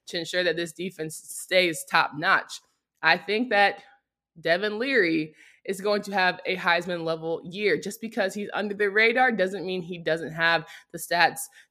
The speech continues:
to be on the top of his game. So don't sleep on N C State. Only N C State can jack it up for N C State. We know this. <laughs> We absolutely know how this can go.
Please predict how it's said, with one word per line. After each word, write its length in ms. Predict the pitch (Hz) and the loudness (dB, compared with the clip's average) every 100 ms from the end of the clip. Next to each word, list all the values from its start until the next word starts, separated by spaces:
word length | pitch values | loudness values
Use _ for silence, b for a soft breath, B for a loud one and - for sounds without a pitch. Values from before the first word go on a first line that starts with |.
| - | -4
to 120 | 180 | -2
be 160 | 165 | 2
on 80 | 165 | 0
the 60 | 165 | 2
top 240 | 165 147 | 2 2
of 60 | 147 156 | 0 -6
his 200 | 160 156 | -6 -2
game. 380 | 151 170 147 156 | 2 2 2 -4
So 400 | - 220 156 277 _ _ - | 4 8 8 4 _ _ -2
don't 180 | 262 427 | 0 2
sleep 280 | - 233 | 0 -2
on 120 | 147 143 | -2 -4
N 120 | 139 | -6
C 160 | - | -8
State. 360 | - - 190 190 B B B B _ _ - | -4 2 2 0 B B B B _ _ 2
Only 320 | 311 392 392 | 4 4 4
N 160 | 247 254 | 2 2
C 140 | 262 | 2
State 280 | 254 220 196 | 2 2 2
can 120 | 202 | 0
jack 240 | 170 156 165 | 2 2 2
it 80 | |
up 100 | 143 | -4
for 100 | - | -4
N 140 | 117 143 | -6 -6
C 120 | 147 | -8
State. 240 | 160 175 - | -4 -2 2
We 140 | 392 | 2
know 240 | 427 427 | 4 2
this. 420 | 294 - - - - | 0 -4 -8 -14 2
<laughs> 460 | - - - 285 - | 4 4 4 4 6
We 180 | 349 - | 0 4
absolutely 480 | 359 339 330 277 269 | 2 2 -2 -4 0
know 180 | 254 262 | 4 6
how 180 | 240 | 6
this 200 | 202 214 | 6 4
can 220 | 247 202 156 | 2 -2 2
go. 340 | 151 165 196 | 4 4 2